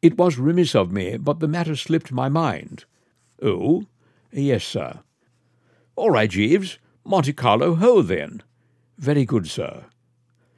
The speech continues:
"It's lucky, as things have turned out, that you forgot to cancel that booking."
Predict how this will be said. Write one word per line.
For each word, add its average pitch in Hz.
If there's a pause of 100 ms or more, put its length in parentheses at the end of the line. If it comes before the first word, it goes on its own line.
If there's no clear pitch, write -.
(160)
"It's 175
lucky, 214 (420)
as 135
things 160
have 117
turned 120
out, 90
that -
you 165
forgot 165
to 127
cancel 123
that 151
booking." 95